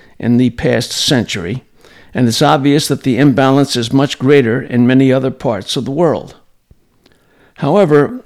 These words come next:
when fighting a battle, it's too easy to become attached to an extreme emotional position, which tends to see the other sex as an enemy.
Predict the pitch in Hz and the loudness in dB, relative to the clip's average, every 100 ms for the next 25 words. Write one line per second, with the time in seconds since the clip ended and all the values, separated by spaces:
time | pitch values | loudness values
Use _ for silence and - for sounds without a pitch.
0 | - 135 135 175 190 190 156 123 151 160 | -4 0 2 2 2 4 2 0 0 0
1 | 123 123 135 - _ _ 127 123 - 180 | 0 -2 -6 -14 _ _ -10 -10 0 4
2 | 175 160 160 156 147 147 170 147 139 - | 4 4 2 0 0 0 0 0 -2 -2
3 | 160 156 - - - - 151 139 131 - | -4 -4 -8 -12 -6 0 2 2 -2 -6
4 | 147 160 170 165 - 139 131 143 147 - | 0 2 2 0 0 2 2 2 -2 -2
5 | 143 123 131 120 151 - 104 123 _ _ | -2 -4 -6 -2 -2 -2 -10 -14 _ _
6 | _ _ _ - 135 - - 156 147 - | _ _ _ -8 -6 -6 0 2 2 0
7 | 143 - 147 131 131 110 156 139 - 127 | -4 0 0 2 2 2 0 0 -2 -4
8 | 120 - - 113 113 120 127 123 107 92 | -4 -10 -10 -6 -2 0 0 0 -2 -8
9 | - | -16